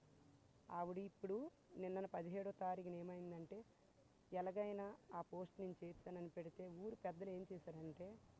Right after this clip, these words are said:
"నీవు ఎలాగైనా సంతకం పెట్టేళ్ళమ్మా, లేదు అంటే సంతకం పెట్టకపోతే రెండు లక్షలు అని ఇవ్వాలని" అడిగారు. కానీ నే-, నేనైతే పేదని నేను ఇవ్వలేను రెండు లక్షల.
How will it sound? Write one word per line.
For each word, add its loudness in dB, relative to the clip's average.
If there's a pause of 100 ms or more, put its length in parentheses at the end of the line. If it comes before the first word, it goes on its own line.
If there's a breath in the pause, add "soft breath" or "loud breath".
(400)
"నీవు -2
ఎలాగైనా 2
సంతకం -2
పెట్టేళ్ళమ్మా, -4 (120)
లేదు 6
అంటే 4 (180)
సంతకం 0
పెట్టకపోతే 2
రెండు 4
లక్షలు 0
అని 0
ఇవ్వాలని" -4
అడిగారు. -4 (960)
కానీ 4
నే-, -2
నేనైతే 2
పేదని 2
నేను 0
ఇవ్వలేను -2 (260)
రెండు -2
లక్షల. -6